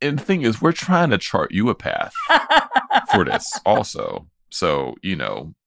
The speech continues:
Speaker 1: I want you to sell as many books as possible.
Speaker 2: <laughs> Yes.
Speaker 1: So, you know, you might need to be president.
Speaker 2: Me? Never that.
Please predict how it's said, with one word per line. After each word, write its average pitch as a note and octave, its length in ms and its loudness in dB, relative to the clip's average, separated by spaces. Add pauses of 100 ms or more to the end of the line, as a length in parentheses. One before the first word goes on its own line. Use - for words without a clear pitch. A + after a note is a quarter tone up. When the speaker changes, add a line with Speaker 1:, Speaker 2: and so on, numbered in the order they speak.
Speaker 1:
I E2+ 80 2
want F2+ 260 -2
you F#2+ 60 -2
to E2 80 -2
sell D#2+ 180 0
as D#2+ 120 -4
many D#2 160 -2
books - 240 -8
as - 80 -12
possible. - 500 -6
Speaker 2:
<laughs> C4 40 2 (680)
Yes. E3+ 400 -14 (280)
Speaker 1:
So, - 420 -2
you - 100 -6
know, F2+ 120 0
you F#2+ 160 -2
might F2+ 200 0
need F2 140 -2
to - 60 -8
be - 100 -6
president. - 500 -4 (120)
Speaker 2:
Me? A3+ 280 2 (800)
Never G3+ 560 -2
that. E4 720 0